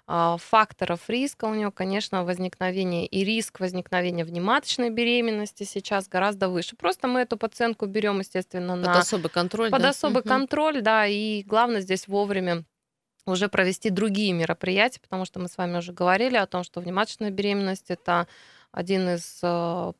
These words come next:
Speaker 1: показателей, который, ну, заболеваний, которое
Speaker 2: Ведёт к бесплодию. А вообще вот, э, что
Speaker 1: Я бы
Speaker 2: делать?
Speaker 1: даже сказала, может привести к летальному исходу,
Speaker 2: Ну, это
Speaker 1: поэтому
Speaker 2: если
Speaker 1: очень, да.
Speaker 2: женщина, ну, как бы,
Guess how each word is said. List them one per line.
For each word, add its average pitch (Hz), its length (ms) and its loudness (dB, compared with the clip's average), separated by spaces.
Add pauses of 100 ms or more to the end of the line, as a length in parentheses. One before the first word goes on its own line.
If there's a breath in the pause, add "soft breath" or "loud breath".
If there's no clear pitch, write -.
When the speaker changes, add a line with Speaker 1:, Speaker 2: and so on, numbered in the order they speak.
Speaker 1:
показателей, 196 680 0
который, 175 560 -2
ну, 202 240 -6
заболеваний, 180 720 2
которое 190 540 -4
Speaker 2:
Ведёт 202 260 0
к - 20 0
бесплодию. 247 600 2
А 180 260 6
вообще 202 360 0
вот, 196 260 -4
э, 190 160 0
что 208 220 -4 (100)
Speaker 1:
Я 208 140 4
бы 160 60 4
Speaker 2:
делать? 156 40 4
Speaker 1:
даже 226 220 -2
сказала, 226 500 2
может 220 300 -4
привести 208 400 -2
к - 80 -10
летальному 196 560 0
исходу, 254 420 0
Speaker 2:
Ну, 214 140 4
это 180 200 2
Speaker 1:
поэтому 214 80 4
Speaker 2:
если 190 220 2
Speaker 1:
очень, 214 200 2
да. 220 200 4
Speaker 2:
женщина, 208 260 0
ну, 185 300 -2
как 170 180 -6
бы, 165 100 2